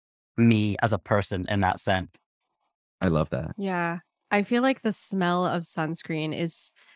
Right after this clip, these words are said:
Speaker 3: weirdly very specific, but also, like, universally known
Speaker 2: Mm.
Speaker 3: to the
Speaker 2: Yeah.
Speaker 3: point where,
Speaker 1: Yeah.
Speaker 3: like,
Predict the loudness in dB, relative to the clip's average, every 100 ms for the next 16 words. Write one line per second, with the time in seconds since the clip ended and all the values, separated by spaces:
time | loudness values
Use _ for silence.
0 | _ _ -8 2 4 4 4 2 0 2
1 | 2 4 2 0 -4 -2 -2 0 -2 0
2 | -2 0 -4 -2 0 0 -2 -2 -2 0
3 | 0 -2 -2 -2 0 0 0 2 0 0
4 | -4 _ _ _ _ -8 -6 -6 -8 -2
5 | 2 6 8 8 8 8 8 6 2